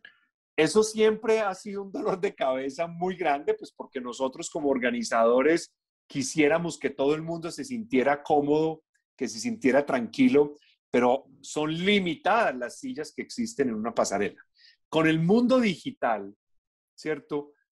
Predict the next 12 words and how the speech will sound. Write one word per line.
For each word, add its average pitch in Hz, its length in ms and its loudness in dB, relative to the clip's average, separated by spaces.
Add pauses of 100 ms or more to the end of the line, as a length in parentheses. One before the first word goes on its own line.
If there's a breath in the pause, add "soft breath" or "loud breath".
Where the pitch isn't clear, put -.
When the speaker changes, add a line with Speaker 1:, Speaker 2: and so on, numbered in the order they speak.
(220)
Speaker 2:
Todos 208 320 4
estuvimos 196 480 -4
en 214 120 -6
primera 180 360 -2
fila 269 320 -2
en 185 60 -6
la 165 120 -6
comodidad 135 440 -6
de 123 40 -12
nuestra 107 300 -12
casa. - 280 -14 (640)
Speaker 1:
Claro. 156 380 -16